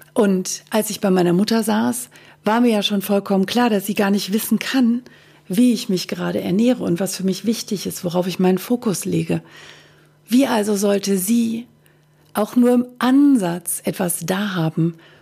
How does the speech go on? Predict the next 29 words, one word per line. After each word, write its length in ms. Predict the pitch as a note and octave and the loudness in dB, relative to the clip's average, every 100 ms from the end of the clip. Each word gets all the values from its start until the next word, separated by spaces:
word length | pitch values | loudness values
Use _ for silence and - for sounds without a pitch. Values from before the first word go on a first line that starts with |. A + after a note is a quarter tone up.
| _ - | _ -8
was 200 | D#3+ - | -6 -6
passt? 560 | - A3+ - - - _ _ _ - _ _ - | -4 -4 -4 -10 -16 _ _ _ -20 _ _ 0
Also 220 | E4 C#4+ | 2 4
habe 100 | A3 | 2
ich 140 | G#3 | -2
für 80 | G3+ | 0
mich 180 | E3+ E3 | 0 0
entschieden, 500 | F3 - A3 G#3+ G#3 - - - | -6 -2 2 2 0 -6 -18 -4
das 160 | B3+ | 0
wird 160 | A3 G3 | 0 2
mein 160 | D#3 D#3 | 0 2
Cheat 340 | - A3+ - | 0 0 0
Day, 300 | F3 F3+ F3+ - - | 0 0 -4 -12 -14
ich 100 | - | -2
lass 200 | C4 B3 | -2 2
mich 180 | G#3 F#3+ | 2 2
auf 160 | F3+ | 0
alles 240 | G3 F3+ - | -2 -2 -2
ein, 240 | F#3 E3+ | 0 0
was 140 | E3+ | 0
da 120 | - G#3+ | -2 -4
kommt. 440 | - D#3+ C#3 - _ - - _ - | -4 -6 -6 -14 _ -20 -20 _ 0
Nur 140 | C4 B3+ | 2 4
dankbar 460 | B3+ A#3 A3+ F#3 | 4 2 0 0
muss 180 | F3+ E3+ | 0 0
ich 100 | E3 | -2
dafür 280 | F#3 E3+ G#3+ | -2 0 2
nicht 260 | G#3+ - | 2 0
sein. 340 | - - D3+ | -2 0 0